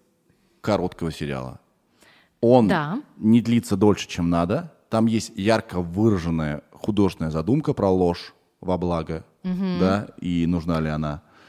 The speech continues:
Speaker 1: И это невероятно сильная история, э, с большим уважением к людям, которые жили, умирали, да.
Speaker 2: Да.
Speaker 1: Вау.
Speaker 2: Да, но это
Speaker 1: Видишь, мне
Speaker 2: как
Speaker 1: все
Speaker 2: будто
Speaker 1: нравится
Speaker 2: бы
Speaker 1: на-, основано на реальных событиях. Я такой: "Мне нравится жизнь".
Speaker 2: Знаешь что? Я скажу, что это все-таки сериал,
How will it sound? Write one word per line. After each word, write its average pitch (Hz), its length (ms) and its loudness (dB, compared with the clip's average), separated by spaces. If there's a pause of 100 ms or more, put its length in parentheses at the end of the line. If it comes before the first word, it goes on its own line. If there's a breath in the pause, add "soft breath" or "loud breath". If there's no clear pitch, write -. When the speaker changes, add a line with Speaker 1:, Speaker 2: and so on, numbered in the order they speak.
(400 soft breath)
Speaker 1:
И 110 60 4
это 107 200 4
невероятно 101 520 4
сильная 76 760 -2
история, 80 1200 0
э, 64 380 -10
с - 140 -16
большим 87 340 -2
уважением 78 560 -4
к - 120 -16
людям, 80 240 -6
которые 73 380 -8
жили, 76 240 -6
умирали, 82 540 -2
да. 85 120 -2
Speaker 2:
Да. 78 280 0
Speaker 1:
Вау. 76 640 -6 (540 loud breath)
Speaker 2:
Да, 180 240 -2
но 185 160 0
это 269 100 2
Speaker 1:
Видишь, 190 220 2
мне 113 100 6
Speaker 2:
как 110 80 2
Speaker 1:
все 127 80 0
Speaker 2:
будто 117 60 4
Speaker 1:
нравится 98 220 4
Speaker 2:
бы 92 260 0
Speaker 1:
на-, 87 60 -4
основано 87 340 -2
на 82 100 0
реальных 76 240 -4
событиях. 73 380 -10
Я 78 60 -12
такой: 73 200 -14
"Мне 71 100 -12
нравится 69 300 -14
жизнь". 71 320 -10 (280 loud breath)
Speaker 2:
Знаешь 277 260 -2
что? 185 340 -4
Я 208 140 -6
скажу, 240 460 -8
что 226 180 -4
это 247 180 0
все-таки 240 360 -6
сериал, 240 460 0